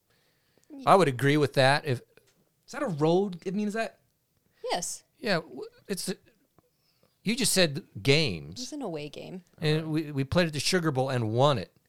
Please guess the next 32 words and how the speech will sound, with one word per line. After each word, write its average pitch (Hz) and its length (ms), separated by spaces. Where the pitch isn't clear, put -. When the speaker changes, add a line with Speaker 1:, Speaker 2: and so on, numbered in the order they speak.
Speaker 1:
and - 100
Speaker 2:
Well, 110 80
Speaker 1:
beat 139 120
Speaker 2:
oh, - 20
yeah. 139 100
Speaker 1:
Alabama. 131 440
Speaker 2:
I - 20
mean, 147 100
it's 156 100
hard. - 160
Speaker 1:
So, 170 220
Speaker 2:
You 143 140
can't 160 220
argue 120 240
with 113 100
Speaker 1:
uh, - 20
Speaker 2:
that 110 140
Speaker 1:
to 165 80
Speaker 2:
one. 160 80
Speaker 1:
me, 165 400
I'm, 147 260
I'm 143 260
in, 120 300
in 117 80
agreement 110 480
as 95 120
far 123 240
as 120 260
the 107 80
game 123 520
itself 131 520
goes. 139 380